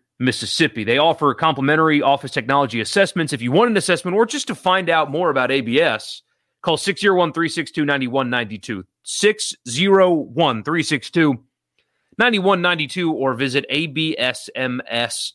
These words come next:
dot com. And when you talk to somebody from A B S, you are talking to somebody from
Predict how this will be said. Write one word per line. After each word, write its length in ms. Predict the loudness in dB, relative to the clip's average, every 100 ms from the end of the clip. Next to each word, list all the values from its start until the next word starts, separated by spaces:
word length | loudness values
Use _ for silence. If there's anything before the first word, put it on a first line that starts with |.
| -4
dot 260 | -2 -2 -4 -4
com. 420 | 2 2 2 -2 -10 _ _ _ _ _ _ -4
And 160 | 0
when 140 | 2 2
you 140 | 0
talk 340 | 2 2 2
to 80 | -2
somebody 460 | 0 0 2 0 0
from 180 | -2 0
A 140 | -2
B 240 | 0 2
S, 180 | 2 0
you 80 | -2
are 80 | 0
talking 420 | 0 0 -2 -6
to 40 | -2
somebody 600 | 0 2 2 0 -2 _ _ _
from 440 | -2 0 0 -4